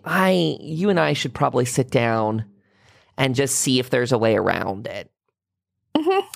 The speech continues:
Speaker 1: I think I'm just gonna have to double guild it. Like, I'm gonna have to put a dummy account in here that can listen and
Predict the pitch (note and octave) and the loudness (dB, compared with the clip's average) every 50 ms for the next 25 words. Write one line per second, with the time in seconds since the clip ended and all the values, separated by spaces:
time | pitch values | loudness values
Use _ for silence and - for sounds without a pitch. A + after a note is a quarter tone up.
0 | - - G#3 - - F#4 G4+ A4 A4+ G4+ F4 E4+ D4 - A#3+ G#3+ F#3 E3+ F3+ E3+ | -2 -2 -2 0 0 0 2 2 2 4 4 2 2 2 2 0 2 0 0 0
1 | - E3 D3 - C#3+ C3 B2+ C3+ C3 A#2+ A2+ G#2+ A#2+ A2+ A2 A2 A#2 A#2 C#3 C#3+ | 0 0 2 2 2 0 2 2 0 0 2 2 4 4 4 4 4 2 2 2
2 | D3+ C3+ C3+ C3 B2+ C3 C3 B2+ C3 B2+ C3 C3+ - - - D3 B2+ A#2 - B2+ | 2 2 2 0 2 0 0 2 2 2 2 2 0 0 0 0 0 2 4 2
3 | A#2 B2 B2+ C3 B2+ B2 - - C#3 B2+ B2+ B2+ - - C3+ C3+ C#3 C#3 C3+ B2+ | 2 2 0 -2 -2 -2 -2 -2 0 0 0 -2 -2 0 0 0 2 0 -2 -6
4 | - _ _ _ _ _ _ _ - - D#3+ D3+ D3+ D3 D3 D3 D3+ D#3 A#2 C3+ | -10 _ _ _ _ _ _ _ -4 0 2 2 4 4 2 2 0 0 0 -2
5 | C3 - - B2+ A2+ A2 A#2+ A#2 - - B2+ A#2 A2+ A2 | 0 2 2 4 4 4 2 2 2 0 2 2 2 0